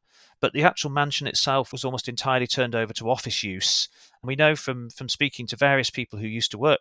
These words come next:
there during the war that you had the first floor rooms, which were the rooms where s-, the high status bedrooms, they were mainly taken over s-,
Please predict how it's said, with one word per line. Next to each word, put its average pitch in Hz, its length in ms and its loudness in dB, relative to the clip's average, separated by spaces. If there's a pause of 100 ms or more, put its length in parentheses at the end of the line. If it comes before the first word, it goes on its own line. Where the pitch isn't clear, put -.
there 101 420 0
during 110 220 -2
the 107 60 -8
war 107 400 0 (340)
that 120 180 4 (280)
you 123 140 2
had 123 220 2
the - 80 -6
first - 540 4
floor 120 260 4
rooms, 107 380 -4
which - 240 -8
were 117 100 -2 (120)
the 123 100 -8
rooms 117 480 -6
where 104 520 0 (200)
s-, - 220 -2
the - 80 -2
high 127 160 2
status - 400 2
bedrooms, 113 520 2
they 139 100 6
were 147 80 4
mainly 139 280 0
taken 117 300 0
over 117 200 -2
s-, - 220 2